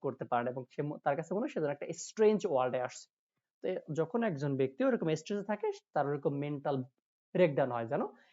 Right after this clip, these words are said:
একটা পর্যায়ে সে কোনো কিছু রিয়ালাইজ করতে পারে না। তার মানে মেটাফরের মাধ্যমে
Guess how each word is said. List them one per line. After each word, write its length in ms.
একটা 220
পর্যায়ে 260
সে 80
কোনো 200
কিছু 220
রিয়ালাইজ 500
করতে 300
পারে 200
না। 100
তার 140
মানে 140
মেটাফরের 500
মাধ্যমে 380